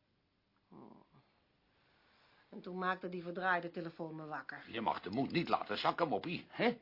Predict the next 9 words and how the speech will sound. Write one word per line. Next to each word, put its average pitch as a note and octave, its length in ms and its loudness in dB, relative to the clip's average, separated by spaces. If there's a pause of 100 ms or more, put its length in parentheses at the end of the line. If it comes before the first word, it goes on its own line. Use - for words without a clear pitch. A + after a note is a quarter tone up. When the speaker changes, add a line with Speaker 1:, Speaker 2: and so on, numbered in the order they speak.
Speaker 2:
Je A#2 140 2
weet A2 220 8
maar C#3 120 4
nooit. A#3 380 6 (480)
Speaker 1:
Als A3 300 -14
ik - 280 -18 (800)
aan F#3 140 -10
vroeger G#3 320 -12
terugdenk. - 640 -18